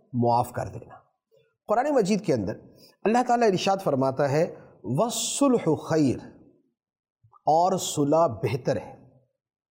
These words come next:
आपस की लड़ाई की बजाय सुलह बेहतर।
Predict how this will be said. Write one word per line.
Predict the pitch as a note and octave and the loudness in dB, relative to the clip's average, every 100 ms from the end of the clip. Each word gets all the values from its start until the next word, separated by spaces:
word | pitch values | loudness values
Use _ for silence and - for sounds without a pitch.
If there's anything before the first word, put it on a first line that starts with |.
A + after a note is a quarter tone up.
| _ _ _ _ _ _ - | _ _ _ _ _ _ -2
आपस | C3 C3 E3 - | -2 -2 -6 -6
की | F3 D3+ G#2+ G#2 | -4 -4 -2 -2
लड़ाई | A2 A#2+ D3+ | 0 2 0
की | D3+ G3+ | -2 -2
बजाय | G3 F#3+ G#3+ C4 - _ _ _ - | 0 0 -2 -2 -10 _ _ _ -6
सुलह | D#3 F3 C#3+ | 0 2 2
बेहतर। | G#2 D#2 - | -2 -8 -16